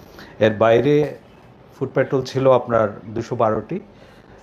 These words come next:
পেট্রোল টিম ছিল দুশো বারোটি, ফুট পেট্রোল বিশটি এবং হুন্ডা মোটর, আহ, পেট্রোল টিম ছিল সাতাশটি। এছাড়া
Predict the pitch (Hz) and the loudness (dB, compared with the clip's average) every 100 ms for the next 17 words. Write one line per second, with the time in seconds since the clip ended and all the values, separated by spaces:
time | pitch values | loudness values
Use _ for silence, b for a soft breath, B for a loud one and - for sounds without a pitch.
0 | B - - - - - - - - - | B -20 -20 -20 -20 -20 -20 -20 -20 -18
1 | - 120 - - - - - - - - | -14 -12 -12 -12 -16 -20 -20 -10 -10 -10
2 | _ - _ - 139 151 139 160 - 143 | _ -20 _ -2 0 0 0 -2 0 -2
3 | 135 135 139 131 143 226 - 160 156 151 | -2 -2 2 2 2 0 0 0 2 0
4 | - 147 135 131 - 233 208 139 123 123 | 0 -2 -2 -6 -6 -6 -2 -2 -2 -2
5 | 123 117 113 120 110 - - 113 104 101 | -2 -2 -2 -2 -4 -10 -12 -10 -8 -6
6 | - - 120 120 120 - 135 214 240 113 | -8 0 0 0 -6 -4 -2 -2 -2 -2
7 | 107 - - 214 B B B B B - | -2 -4 -8 -8 B B B B B 0
8 | 139 165 160 143 175 | 0 2 2 2 2